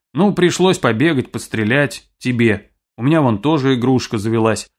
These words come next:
Злыдень кивнул влево от себя, где на диване покоился отобранный у одного из боевиков Камилла устрашающего вида шипастый кастет. «Все равно основное будет происходить в сети. Кстати, надо бы с Индей связаться».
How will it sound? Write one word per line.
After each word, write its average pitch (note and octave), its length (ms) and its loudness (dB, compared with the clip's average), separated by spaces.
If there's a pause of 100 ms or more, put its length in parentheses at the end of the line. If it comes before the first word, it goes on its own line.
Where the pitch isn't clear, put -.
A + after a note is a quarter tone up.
(240)
Злыдень A2 480 -2
кивнул G#2+ 320 0
влево G#2+ 320 0
от G2+ 80 -6
себя, C3+ 320 0
где A2 200 -2
на G#2 120 0
диване A2+ 340 0
покоился G#2+ 500 -2
отобранный G2+ 540 -2 (120)
у G#2+ 120 -6
одного G#2+ 380 0
из G2 100 -4
боевиков G2+ 460 -2
Камилла A#2+ 560 2 (160)
устрашающего A#2+ 840 -2
вида A2 240 0
шипастый G#2 480 -4
кастет. - 560 -8 (360)
«Все - 160 0
равно A3 260 4
основное D3+ 540 2
будет C#3 480 0
происходить B2+ 560 -2
в - 80 -14
сети. - 440 -4 (460)
Кстати, - 480 -4
надо C3+ 220 -2
бы C3 340 0
с - 180 -10
Индей C3+ 420 2
связаться». G#2+ 640 -4